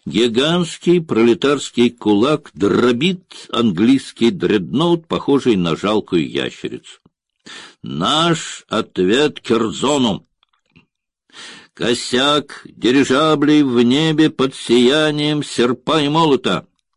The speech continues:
Построим эскадру дирижаблей имени Ленина!" В комнате было жарко. Семён лежал на кушетке в одной майке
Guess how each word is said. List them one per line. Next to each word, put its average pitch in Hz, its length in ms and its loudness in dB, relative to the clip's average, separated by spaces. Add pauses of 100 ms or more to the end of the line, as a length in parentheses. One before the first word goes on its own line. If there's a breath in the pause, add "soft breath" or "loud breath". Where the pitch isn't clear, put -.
(160)
Построим 156 1040 2
эскадру 156 720 0
дирижаблей 139 960 2 (100)
имени 147 340 0
Ленина!" 117 800 0 (1200 loud breath)
В - 100 -20
комнате 202 420 2
было 143 280 2
жарко. 82 640 -4 (560 loud breath)
Семён 104 460 -2
лежал 87 460 0
на 80 140 -6
кушетке 117 600 -6
в 71 60 -4
одной 71 300 -6
майке 123 520 -6